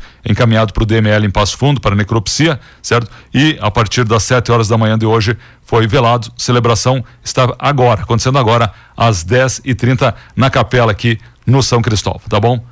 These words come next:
Sentimentos aí, né, aos familiares. E apenas pra gente,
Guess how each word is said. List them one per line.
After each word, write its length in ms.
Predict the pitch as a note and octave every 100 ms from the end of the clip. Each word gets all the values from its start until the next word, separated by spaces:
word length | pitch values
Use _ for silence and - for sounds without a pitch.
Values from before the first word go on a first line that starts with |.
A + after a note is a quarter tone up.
| - -
Sentimentos 580 | - B2+ A#2 G#2+ B2 A2+
aí, 100 | G#2+
né, 160 | G#2 A#2 -
aos 260 | A#2 A2
familiares. 580 | - G#2 A#2 A#2+ C#3 - - -
E 60 | A2
apenas 260 | C3 B2+
pra 140 | C#3+ C3
gente, 360 | C#3 D3+ C3